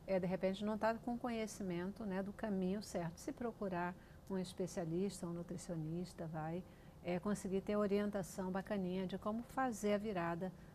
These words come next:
nessa questão dessa alimentação, né? Olha, eu já aprendi, vocês já explicaram aqui, que alergia é diferente de intolerância. E sensibilidade?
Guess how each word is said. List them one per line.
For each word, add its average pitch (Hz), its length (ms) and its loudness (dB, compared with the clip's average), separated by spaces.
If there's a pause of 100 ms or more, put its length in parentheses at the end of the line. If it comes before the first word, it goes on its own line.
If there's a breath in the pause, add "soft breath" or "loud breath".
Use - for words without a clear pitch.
nessa 190 380 4
questão 180 500 -2
dessa 175 540 -2 (140)
alimentação, 185 880 0
né? 190 240 0 (460 loud breath)
Olha, 277 180 12
eu 294 60 12
já 302 100 12
aprendi, 311 400 12
vocês 277 340 10
já 220 120 10
explicaram 208 640 10
aqui, 269 400 6
que 240 280 4
alergia 226 600 8
é 269 40 10
diferente 208 560 2
de 208 340 2
intolerância. 233 1120 2 (340 loud breath)
E 349 160 10
sensibilidade? 285 1200 6